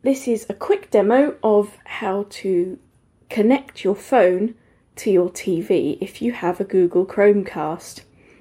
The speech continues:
Now, for this demo, I'm using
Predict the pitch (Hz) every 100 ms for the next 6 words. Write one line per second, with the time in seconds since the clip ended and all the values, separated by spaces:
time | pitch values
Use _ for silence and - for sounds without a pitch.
0 | _ - 185 - - _ - 220 214 277
1 | - 214 175 165 165 - - 240 262 214
2 | 185 190 185 175 180